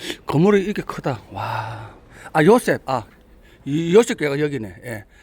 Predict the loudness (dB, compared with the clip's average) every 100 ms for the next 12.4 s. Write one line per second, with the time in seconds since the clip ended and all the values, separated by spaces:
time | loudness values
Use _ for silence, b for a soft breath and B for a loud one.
0 | b b b b _ _ -2 0 2 4
1 | 4 2 0 0 0 2 2 0 -4 -6
2 | -8 -10 -12 2 2 4 2 2 0 -2
3 | -4 -4 -6 -6 -4 -4 -6 -6 0 2
4 | 2 -2 -4 2 4 6 4 2 2 2
5 | 2 0 -2 -6 B B B 2 4 2
6 | -4 -8 -6 -2 0 2 2 2 B B
7 | B B _ 2 4 6 8 8 4 0
8 | -4 0 4 6 4 4 0 0 0 4
9 | 2 4 2 0 -6 -16 -4 0 2 2
10 | 2 2 0 -2 B B B 0 2 2
11 | 2 2 0 0 0 0 0 2 2 0
12 | 0 0 0